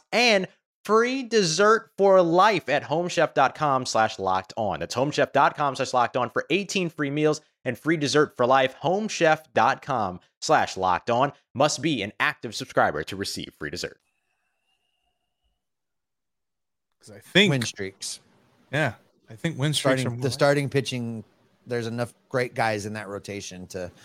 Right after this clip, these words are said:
Speaker 3: bust up losing streaks. So, and I just don't see how they repeat April. I mean, listen,
Speaker 2: It's, it
Speaker 3: I,
Speaker 2: was
Speaker 3: I just,
Speaker 2: historically bad.
Speaker 3: yeah, I, I just, I mean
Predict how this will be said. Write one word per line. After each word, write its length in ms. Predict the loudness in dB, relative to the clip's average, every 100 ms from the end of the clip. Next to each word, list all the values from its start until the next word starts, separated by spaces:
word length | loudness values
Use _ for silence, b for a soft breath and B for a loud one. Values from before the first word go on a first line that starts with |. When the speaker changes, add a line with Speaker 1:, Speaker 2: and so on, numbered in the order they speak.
| b b b b b _ _ -20 -4
Speaker 3:
bust 280 | 2 2 4
up 160 | 0 2
losing 320 | 0 0 -4
streaks. 400 | -8 -10 -10 -8
So, 340 | -4 -4 -4 -10 _ b b
and 100 | -4 4
I 100 | 8
just 220 | 8 8
don't 140 | 6
see 160 | 4 4
how 180 | 6 8
they 140 | 8
repeat 380 | 6 4 0 -2
April. 420 | 0 -2 -4 -10 _ b b
I 140 | 0
mean, 320 | 2 2 -2 -6 -4
listen, 500 | 0 0 0 -10 -12 _ _ _
Speaker 2:
It's, 160 | -2 0
it 60 | 2
Speaker 3:
I, 200 | 4 6
Speaker 2:
was 100 | 6
Speaker 3:
I 20 |
just, 120 | 6
Speaker 2:
historically 560 | 4 4 4 4 0 -20
bad. 160 | -20 -20 _ _ _ _
Speaker 3:
yeah, 240 | -2 -2 -4 -10 -4
I, 160 | -2 2
I 140 | 2
just, 280 | 2 0 0
I 120 | -2
mean 360 | 0 -2 -6